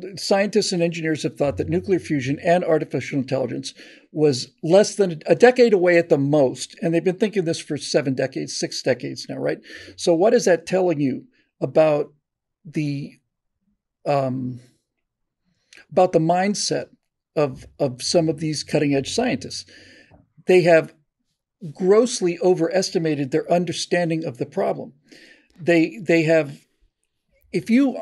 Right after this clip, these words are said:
if you are saying that we think this thing is ten years away and you're saying it for sixty years and you still haven't gotten there and it's still ten years away, then you have to ask yourself, what is it about your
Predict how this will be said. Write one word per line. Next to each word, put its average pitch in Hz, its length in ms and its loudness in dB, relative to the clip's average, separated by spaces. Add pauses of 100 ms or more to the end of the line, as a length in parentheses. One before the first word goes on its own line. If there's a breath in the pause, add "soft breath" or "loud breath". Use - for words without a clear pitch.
if 180 180 0
you 240 160 2
are 311 80 4
saying 226 400 2
that 165 180 0
we 196 140 0
think 208 300 -2
this 180 200 -2
thing 180 160 0
is 151 200 -4 (160)
ten 196 240 0
years 165 200 0
away 156 320 2
and 147 100 -2
you're 151 100 -6
saying 190 280 -2
it 160 140 -6
for 147 80 -6
sixty 180 400 -6
years 147 560 -4 (800 soft breath)
and 160 140 0
you 170 80 -2
still 247 300 6
haven't 160 260 4
gotten 156 260 2
there 156 220 0
and 170 120 2
it's 160 160 -2
still 262 360 0
ten 165 260 0
years 135 240 -2
away, 139 380 -6 (560 soft breath)
then 180 160 4
you 208 160 0
have 220 220 4
to - 140 0
ask 226 300 -2
yourself, 175 420 -2
what 202 180 4
is 214 180 0
it 165 80 4
about 180 420 0
your 160 400 -4